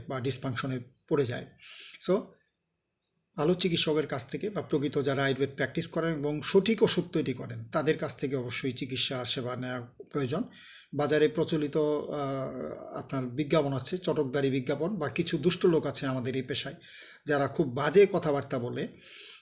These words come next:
এই সমস্ত বিজ্ঞাপন দেয়, তারা অবশ্যই, আহ, আহ, খুবই বাজে একটা অবস্থা। মানে আমাদের এই পেশার একটা বিরাট বদনাম হয়ে গেছে, যারা এই সমস্ত হাবিজাবি কথাবার্তা বলে মানুষকে প্রতারণা করে এবং বিষাক্ত কেমিক্যাল ইউজ করে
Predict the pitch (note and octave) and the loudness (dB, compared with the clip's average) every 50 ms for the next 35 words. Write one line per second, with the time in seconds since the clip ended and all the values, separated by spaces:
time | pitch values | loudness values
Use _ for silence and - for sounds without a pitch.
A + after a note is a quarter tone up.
0 | _ - D3+ C#3 - - D3+ D3 C#3 - - C#3 B2+ C#3 C3 D#3 D3+ C3+ C#3+ C3+ | _ -4 -2 0 0 0 0 -2 -2 -2 -2 0 0 0 0 0 0 0 0 -2
1 | B2+ B2 D3+ G#3 B3+ - - D#3 C#3 C#3 C#3 C#3+ D3+ - - - F#3 F#3 F#3+ F#3+ | -2 -2 -2 -2 -2 -4 -4 -2 -2 0 0 0 -2 0 4 6 6 6 6 4
2 | F#3+ F#3 - - D3+ D3 C#3+ C#3 C#3 C3+ C3+ C3 C3 B2 C#3+ D3 C#3+ - - - | 0 -2 -2 -2 -2 -2 -2 -2 -4 -4 -6 -8 -8 -10 -10 -10 -10 -8 -2 0
3 | F3 G3+ G3 D#3+ D#3+ D#3 C#3+ D#3+ D3+ - - - D3+ C#3+ D3+ D3+ - - G3+ B3 | 0 2 4 4 2 4 4 2 0 0 0 0 0 0 0 0 -2 -4 -4 -4
4 | A#3+ F3 D#3 D#3 D3+ C#3+ D3 C3 D3 C#3 D3 C#3+ C#3+ - F#3 F3+ - A3 G#3+ G#3 | -2 -2 0 0 0 -2 0 0 0 0 0 0 2 4 4 6 8 6 6 6
5 | F#3+ - E3 D3 C#3 D3 D3+ C#3+ B2+ C3+ D3 C#3+ C#3 D3+ D3 C3+ B2+ C#3 C#3 C3 | 4 2 0 0 0 2 0 0 0 0 0 0 0 -2 -2 -2 0 2 2 2
6 | C#3 C3+ - - C3+ - - - - - - - - - D#3 D#3 D3+ C#3+ C#3+ D3 | 2 0 -2 -4 -6 -8 -10 -10 -12 -12 -12 -12 -6 0 4 6 6 6 6 4
7 | - D3 D3 - - D#3+ C#3 - D#3 D#3+ E3 F3+ E3+ F3 E3 E3 E3+ D#3 C3+ C#3+ | 2 0 0 -2 -2 -2 0 2 4 6 8 8 8 8 6 6 4 2 0 0
8 | C3 C3 C3 - B2 A#2 B2+ B2+ - - - - - - - - - D3+ C3+ C3+ | 0 -2 -2 -4 -4 -2 0 -2 -2 -4 -6 -12 -16 -16 -14 -10 -6 -4 -2 0
9 | C3+ C3+ - - - C3 - - E3 E3 F3 E3 D#3 D3 C3+ B2+ A#2+ - B2+ A#2+ | 0 -2 -2 -2 -2 -2 0 0 2 4 4 4 4 4 0 -2 -4 -6 -10 -10
10 | A#2 A#2 - E3 D#3 D#3 F3 A3+ - - - - - - - - - E3+ F#3+ - | -10 -6 -2 2 4 4 4 2 0 -4 -14 -20 -20 -20 -18 -4 2 4 4 4
11 | G3+ G3 - G3+ F#3 - F3 E3 E3+ D#3+ E3+ D3+ C#3 C3+ E3+ E3+ - - - E3 | 4 4 2 2 4 4 4 4 4 4 2 2 2 4 2 2 2 2 0 2
12 | F#3 | 2